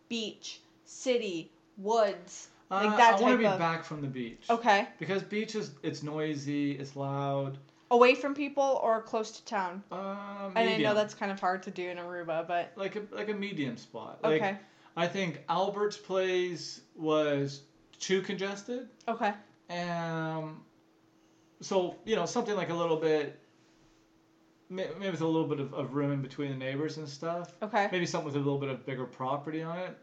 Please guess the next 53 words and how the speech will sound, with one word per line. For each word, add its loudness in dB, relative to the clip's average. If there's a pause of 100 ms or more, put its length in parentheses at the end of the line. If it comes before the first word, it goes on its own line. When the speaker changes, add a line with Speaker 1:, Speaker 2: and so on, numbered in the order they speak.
(140)
Speaker 2:
uh, -20 (380)
back 2
from -2
the -2
water. -4 (320)
Because 0 (100)
I 4
love 0
to -4
do, -2 (1080)
I -2
love 0
property. 0
I -6
love -2
to -6
build -2
stuff -8
on -6
my -8
property, -6
right? -2
And -4
not -2
so -2
much, -2
like, -2
cabins -2
or -4
any -6
of -6
that -10
kind -8
of -12
shit, -10
but -4 (320)
I 0
like 2
building 0
waterfalls -2
and -12
streams -6
and -14
creeks -4
and -8
all -8
that -12
stuff. -8
And -8
if -6
I -2
was -2
living 0